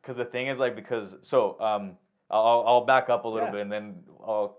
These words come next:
Speaker 1: catch up to what I, <laughs> what
Speaker 2: Go
Speaker 1: that
Speaker 2: for
Speaker 1: made
Speaker 2: it,
Speaker 1: me
Speaker 2: man.
Speaker 1: wanna say, but, um, so,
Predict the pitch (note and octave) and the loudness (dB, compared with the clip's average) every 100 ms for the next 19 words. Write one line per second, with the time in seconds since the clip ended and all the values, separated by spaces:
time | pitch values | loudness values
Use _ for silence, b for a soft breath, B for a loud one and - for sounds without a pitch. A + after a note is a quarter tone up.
0 | - A#2 G#2 A#2+ G#2 G#2+ G2+ G#2 F#2+ F3 | -8 -4 -4 -4 -8 -6 -4 -2 -2 -6
1 | A2 G#2+ D#3 A3 - A#2 A2 A2+ A#2 A2+ | -4 0 4 4 4 -2 -2 -2 -4 -4
2 | B2+ G#2+ A2+ G#2+ - B B B A2+ A#2+ | -6 -6 -6 -10 -10 B B B 4 4
3 | A2+ G2+ F#2 _ _ _ _ _ _ _ | 4 0 -14 _ _ _ _ _ _ _
4 | - - B2+ A#2 G#2+ | -20 -2 0 0 -2